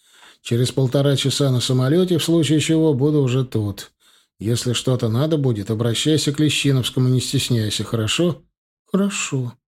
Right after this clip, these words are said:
кивнула жена. «Ну, я пошёл. Слушай крики за окном, я скоро подойду. Давай оставлю окно приоткрытым, а на ночь закроешь на нижнюю щеколду». Поставил на окно графин со стола, чтобы с улицы сориентироваться.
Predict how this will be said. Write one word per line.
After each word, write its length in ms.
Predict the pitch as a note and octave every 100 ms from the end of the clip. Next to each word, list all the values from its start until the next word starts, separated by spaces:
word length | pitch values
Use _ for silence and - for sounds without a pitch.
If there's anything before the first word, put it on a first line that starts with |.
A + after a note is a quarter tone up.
| _
кивнула 360 | A2+ G#2 G2 F2+
жена. 400 | F#2+ F2+ E2 D2 _ _ _ - - -
«Ну, 240 | - G3+ - _
я 180 | - F3
пошёл. 460 | F#2+ F2 - C#2+ C2+ _ -
Слушай 420 | G#2+ D3 C#3+ A2
крики 300 | B2 B2 A2+
за 180 | G#2+ G#2+
окном, 300 | C#3 F3 D#3
я 140 | B2+
скоро 280 | - B2+ B2+
подойду. 540 | B2 A#2+ A2+ G2+ E2 - _ _ _ _
Давай 340 | E2+ F#2 G2+ G2+
оставлю 380 | - G#2 F2+ F#2
окно 240 | C3+ D3+
приоткрытым, 720 | C3 A2 - A2 G2+ F2+ D#2 -
а 140 | F2 F#2+
на 180 | D3+ F#3
ночь 160 | B2
закроешь 500 | G2+ G#2+ B2+ D#3 C3+
на 100 | A2
нижнюю 380 | G#2+ C#3 C3 C3
щеколду». 640 | - A#2+ G#2+ G2 E2+ D#2 - _ _ _ _ _ _
Поставил 460 | - - - G#3 F#3
на 140 | F3
окно 220 | D#3 F3+
графин 380 | E3+ D#3 C#3 D#3+
со 140 | C#3 C#3+
стола, 340 | - C3 C#3+
чтобы 300 | - A#2+ A#2+
с 120 | -
улицы 360 | C3+ C3+ A#2+ B2+
сориентироваться. 1160 | A#2 B2+ B2+ B2 - A2+ G2+ F2 - F2 D2+